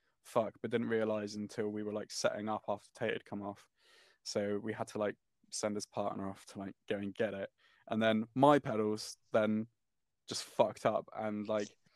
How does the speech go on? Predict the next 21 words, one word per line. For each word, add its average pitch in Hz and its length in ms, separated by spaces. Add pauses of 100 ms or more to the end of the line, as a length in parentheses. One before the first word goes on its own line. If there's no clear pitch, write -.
(460)
um, 107 540
turned 120 260
out 113 260
that, 107 140
like, 110 180 (120)
the 113 60
power 127 420
input 139 300
on 147 160
one 147 120
of 147 140
them 147 360 (160)
had 131 260
broken. 151 480
So - 180
it 117 180
was, 117 180
like, 113 260 (800)
sucking 117 760 (120)
all 110 300
of 107 140